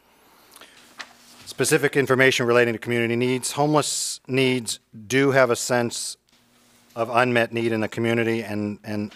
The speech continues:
all the demographics around us. So shelters are always full. There's no additional funding. In fact, funding for shelters from the federal government have decreased at least ten straight years. In nineteen eighty-four,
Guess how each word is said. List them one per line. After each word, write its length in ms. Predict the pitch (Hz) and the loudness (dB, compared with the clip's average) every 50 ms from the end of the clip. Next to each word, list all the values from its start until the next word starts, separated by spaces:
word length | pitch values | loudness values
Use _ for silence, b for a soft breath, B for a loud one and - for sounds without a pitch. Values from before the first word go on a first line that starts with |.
| - | -10
all 180 | - 113 110 110 | -4 -2 -2 -2
the 60 | 104 101 | -2 -2
demographics 560 | 110 110 107 98 113 110 104 120 110 - - | -2 -4 -2 0 2 2 2 0 -2 -6 -6
around 400 | 101 101 104 104 107 107 104 98 | -6 -4 -4 -4 -6 -6 -6 -8
us. 320 | 92 87 - - - - - B B B B B B B B B B B B B B B B B B B B B B _ | -8 -8 -10 -12 -12 -14 -16 B B B B B B B B B B B B B B B B B B B B B B _
So 180 | - - 113 | -2 -2 0
shelters 460 | 107 - - 147 147 - - 139 120 107 | 0 4 4 4 4 4 2 0 0 0
are 100 | 113 110 | 0 4
always 380 | 113 120 127 123 127 123 - | 4 6 6 6 4 2 0
full. 400 | - - 127 117 117 120 123 123 - _ _ _ _ _ | -4 -4 -2 0 0 0 -2 -4 -10 _ _ _ _ _
There's 240 | 110 113 113 101 101 | -6 -6 -6 -4 0
no 200 | 113 117 120 123 | 2 4 4 4
additional 400 | 117 113 117 - - 120 117 107 | 2 2 -2 -4 -4 -4 -6 -6
funding. 680 | - - - - 123 120 127 123 131 131 131 135 139 123 - | -8 -10 -6 -4 -4 -2 -2 0 -2 -2 -2 -4 -6 -8 -10
In 100 | 113 107 | -10 -6
fact, 300 | - - 123 123 120 - _ _ _ _ _ _ _ _ | 0 2 2 2 2 0 _ _ _ _ _ _ _ _
funding 340 | - - 139 143 143 143 135 | 0 2 2 4 4 2 0
for 160 | - - 113 | -2 -2 -2
shelters 400 | - - 139 131 127 - 131 117 | 0 4 4 4 4 2 -2 -8
from 140 | - - 120 | -8 -8 -8
the 60 | 113 | -4
federal 260 | 98 - 120 110 117 | 0 2 2 4 4
government 380 | 104 92 120 117 107 113 110 104 | 4 4 4 2 4 0 -2 -2
have 100 | 110 95 | -4 -6
decreased 480 | 92 107 - - 131 123 113 - - - | -6 -8 -6 -4 -2 -2 -2 -4 -6 -8
at 100 | 113 107 | -8 -6
least 360 | 113 113 131 131 123 - - | -4 -2 -2 -2 -2 -2 -2
ten 180 | - 123 120 | 0 0 0
straight 300 | 117 - - 123 113 110 | 0 -2 0 0 0 0
years. 480 | 104 107 117 123 131 131 120 - - - B B B B B B B B B B B B B B B B - - - - - - - _ _ _ _ - B B B B B B - - | 0 -2 -2 0 0 -2 -4 -6 -10 -12 B B B B B B B B B B B B B B B B -20 -20 -20 -20 -20 -20 -20 _ _ _ _ -20 B B B B B B -6 -4
In 140 | 139 143 | -2 2
nineteen 460 | 143 151 151 160 160 - - 151 139 131 | 4 4 2 2 0 -2 -4 -2 0 2
eighty-four, 1300 | 131 127 123 117 - - - - - - - - 151 143 123 113 107 104 104 110 117 127 139 127 | 2 2 2 0 -2 -6 -12 -16 -18 -6 -2 0 2 4 4 4 4 4 4 4 2 0 -2 -6